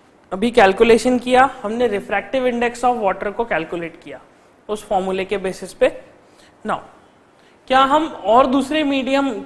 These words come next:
के रिफ्रैक्टिव इंडेक्स को भी कैलकुलेट कर सकते हैं? Yes, obviously। तो चलिए सबसे पहले हम लिख देते हैं, अ, refractive index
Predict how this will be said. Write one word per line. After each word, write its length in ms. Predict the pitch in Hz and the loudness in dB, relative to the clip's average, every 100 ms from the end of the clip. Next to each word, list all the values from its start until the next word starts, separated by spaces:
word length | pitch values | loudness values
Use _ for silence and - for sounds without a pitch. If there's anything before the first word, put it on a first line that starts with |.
| - | -4
के 140 | 262 | 0
रिफ्रैक्टिव 520 | 247 233 214 214 254 | 0 -2 -4 -2 -2
इंडेक्स 280 | 240 247 247 | 0 -2 -2
को 120 | - | -4
भी 120 | 254 262 | -4 -2
कैलकुलेट 520 | 208 196 247 254 254 | -2 -2 0 -2 2
कर 140 | 220 | 0
सकते 320 | 208 233 - | 0 -8 -6
हैं? 260 | 285 349 - 226 | -6 -8 -14 -4
Yes, 200 | 311 320 - - | -4 -4 -10 -10
obviously। 440 | 262 277 294 302 330 - - - _ _ - | -6 -4 -4 -6 -8 -10 -20 -20 _ _ -10
तो 60 | |
चलिए 260 | 233 247 262 | -4 -2 -2
सबसे 280 | 247 - 247 | -4 -4 -4
पहले 260 | 254 262 | -2 0
हम 120 | 262 | -2
लिख 120 | 254 226 | -2 -4
देते 300 | 269 262 269 | -4 -2 -4
हैं, 140 | 269 - - - - _ _ _ _ _ _ _ - | -6 -10 -20 -20 -20 _ _ _ _ _ _ _ -16
अ, 340 | 160 165 165 165 | -10 -8 -8 -8
refractive 580 | 180 - 196 190 233 226 | -8 -4 -4 -2 -2 0
index 320 | 220 220 - | -2 -4 -4